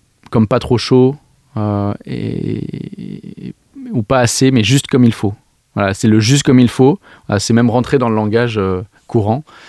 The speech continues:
euh, en anglais. Et du coup, je me suis retrouvé à un mur, c'est-à-dire que, euh, j'ai, je savais pas du tout comment adapter ce conte de manière originale.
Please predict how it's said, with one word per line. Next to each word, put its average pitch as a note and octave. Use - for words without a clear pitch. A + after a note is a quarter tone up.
euh, F#2
en G#2+
anglais. A2+
Et A2
du A2+
coup, G3+
je C#3+
me A#2
suis -
retrouvé B2
à A#2
un A2+
mur, D3+
c'est-à-dire A2
que, A#2+
euh, F#2+
j'ai, F#2+
je G2+
savais F#2+
pas A#2
du A2+
tout F#3+
comment A#2
adapter G#2+
ce A#2+
conte C#3
de A#2
manière A2
originale. A#2